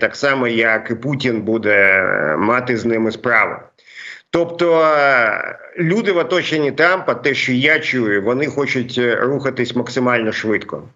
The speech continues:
Не просто швидко, а мати результат одразу після інаугурації. А це буде менше, ніж за місяць. Тому зараз йдеться про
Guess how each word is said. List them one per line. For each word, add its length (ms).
Не 140
просто 400
швидко, 640
а 240
мати 420
результат 680
одразу 500
після 320
інаугурації. 960
А 120
це 240
буде 300
менше, 680
ніж 240
за 120
місяць. 520
Тому 360
зараз 520
йдеться 1080
про 520